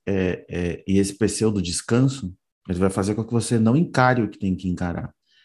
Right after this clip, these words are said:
que é aquela coisa que, assim, não, às vezes pra você reso-, resolver uma coisa, você precisa encarar e ficar triste,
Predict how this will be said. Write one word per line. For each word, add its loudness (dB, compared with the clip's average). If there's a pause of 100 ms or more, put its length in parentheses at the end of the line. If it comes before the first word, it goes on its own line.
(480)
que 4
é 8
aquela 4
coisa 0
que, -4
assim, -2
não, -2
às -2
vezes 2
pra -2
você -2
reso-, -2
resolver 2
uma 0
coisa, -2
você -2
precisa -2 (240)
encarar 0
e 2
ficar -2
triste, -2